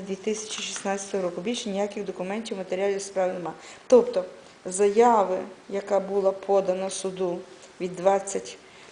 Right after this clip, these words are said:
другого числа про роз'яснення, потім, е, заяви про ознайомлення, і далі якихось рішення прийняте згідно скарги, і згідно всіх інших документів нічого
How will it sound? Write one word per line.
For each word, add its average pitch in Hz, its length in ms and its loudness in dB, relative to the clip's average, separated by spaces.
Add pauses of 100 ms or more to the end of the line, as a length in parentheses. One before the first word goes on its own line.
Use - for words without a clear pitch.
другого 190 580 2
числа 190 640 0 (100)
про 196 240 2
роз'яснення, 190 1040 2 (800)
потім, 220 480 2 (580)
е, 180 120 2
заяви 196 440 4
про 185 200 4
ознайомлення, 185 1080 2 (800)
і 196 100 -2
далі 220 260 6 (160)
якихось 202 500 -6
рішення 208 340 -4
прийняте 196 400 -4
згідно 185 460 -4 (420)
скарги, 196 720 6 (800)
і 202 180 -2
згідно 202 380 -2
всіх 202 300 -6
інших 196 300 -4
документів 208 560 -4
нічого 214 440 -2